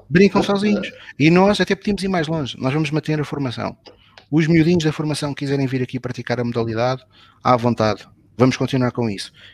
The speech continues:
Speaker 1: Equipas séniores, transmissões televisivas, epá, não vai haver. E o hóquei já
Speaker 2: Ah.
Speaker 1: foi uma modalidade que sofreu muito com isso. E, portanto, iam jogar sozinhos. Agora, epá, o Benfica não ir a uma competição. O Benfica entregou um título ao Porto.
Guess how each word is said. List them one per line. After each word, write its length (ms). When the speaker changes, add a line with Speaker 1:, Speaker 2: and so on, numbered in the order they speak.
Speaker 1:
Equipas 420
séniores, 600
transmissões 560
televisivas, 680
epá, 340
não 120
vai 200
haver. 320
E 140
o 80
hóquei 300
já 80
Speaker 2:
Ah. 20
Speaker 1:
foi 100
uma 100
modalidade 340
que 60
sofreu 200
muito 200
com 140
isso. 280
E, 80
portanto, 420
iam 160
jogar 160
sozinhos. 560
Agora, 440
epá, 260
o 60
Benfica 720
não 320
ir 200
a 40
uma 180
competição. 600
O 40
Benfica 300
entregou 400
um 60
título 380
ao 80
Porto. 400